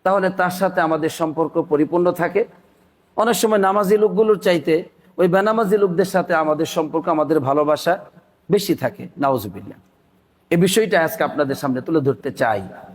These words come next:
কারণটা কি? কারণটা হচ্ছে, সমাজে যারা সালাত আদায় করে না, তারা একজন মুসলমানের বন্ধু হতে পারে না,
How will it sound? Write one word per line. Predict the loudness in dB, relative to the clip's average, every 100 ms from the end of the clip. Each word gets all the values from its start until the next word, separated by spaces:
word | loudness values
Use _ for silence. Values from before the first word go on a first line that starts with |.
| -20 _ _ -4
কারণটা | 0 0 0 -2
কি? | -2 -10 -12 -20 _ _ _ _ _
কারণটা | -2 0 2 0
হচ্ছে, | 0 -2 -2 -2 -6 -20 _ _ _ _ -12
সমাজে | -2 0 2 2
যারা | 2 2 2
সালাত | 0 0 0
আদায় | 0 2 0
করে | 2 0
না, | 0 -4 -8 -20 -20 _ _ _ -4
তারা | 0 2
একজন | 2 2
মুসলমানের | 2 2 2 2 2
বন্ধু | 2 4 2
হতে | 2 0
পারে | 0 0 0
না, | -4 -8